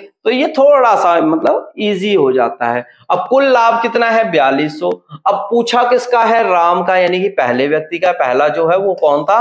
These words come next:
राम था। दूसरा जो है वो रहीम है, ठीक है।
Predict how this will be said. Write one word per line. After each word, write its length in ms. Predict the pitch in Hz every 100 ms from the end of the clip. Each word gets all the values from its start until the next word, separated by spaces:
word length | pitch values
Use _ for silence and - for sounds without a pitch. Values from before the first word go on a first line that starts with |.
| - - - -
राम 380 | 202 214 185 139
था। 80 | 139
दूसरा 600 | 135 170 269 254 254 240
जो 140 | 214 196
है 120 | 151 143
वो 180 | 156 170
रहीम 460 | 139 120 113 110
है, 100 | 101 - _ _ _ _ _ _ 415 _ _ _ _ - _ _ _ _ - - _ _ _ _ _ _
ठीक 160 | 277
है। 100 | 208